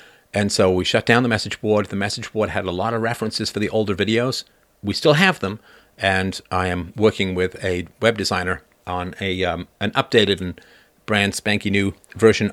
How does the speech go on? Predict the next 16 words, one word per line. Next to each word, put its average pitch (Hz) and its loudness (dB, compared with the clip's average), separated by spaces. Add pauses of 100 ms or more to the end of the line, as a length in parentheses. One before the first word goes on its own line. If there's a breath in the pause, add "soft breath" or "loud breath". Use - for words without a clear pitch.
of 90 0
the 92 -4
website, 101 0 (100)
and 90 -6
so 90 -2
they 104 0
will 101 2
come 95 -4
back, 95 -4
and 90 -2
I'm 85 -6
sorry 101 2
for 87 -6 (380 loud breath)
that, 92 0
but, 87 -4
um, 85 -6